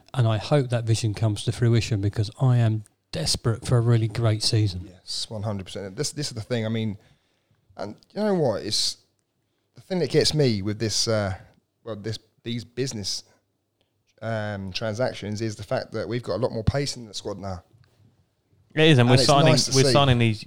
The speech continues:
Speaker 3: these younger players, and I think there
Speaker 2: Yeah.
Speaker 3: is a good mix here. But you look at, like, Burke, who's twenty-four, Mendes Gomez is twenty-two, Campbell's twenty-three,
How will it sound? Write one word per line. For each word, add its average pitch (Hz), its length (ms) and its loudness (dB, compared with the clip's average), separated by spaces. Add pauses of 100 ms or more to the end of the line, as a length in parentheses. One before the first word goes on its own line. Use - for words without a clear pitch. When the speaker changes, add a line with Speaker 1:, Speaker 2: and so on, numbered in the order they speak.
Speaker 3:
these 117 240 0
younger 117 300 2
players, 107 420 2
and 110 120 -2
I 117 80 2
think 135 180 -2
there 117 120 6
Speaker 2:
Yeah. 123 40 6
Speaker 3:
is 113 100 2
a 117 60 2
good 107 180 -2
mix 123 280 -4
here. 107 180 2
But 95 120 -2
you 127 200 0
look 127 160 -2
at, 110 100 0
like, 104 220 -2
Burke, 120 260 2
who's 113 120 -8
twenty-four, 110 720 -2
Mendes 117 340 2
Gomez 117 340 0
is 104 100 -6
twenty-two, 110 560 -4
Campbell's 120 420 -2
twenty-three, 101 500 -8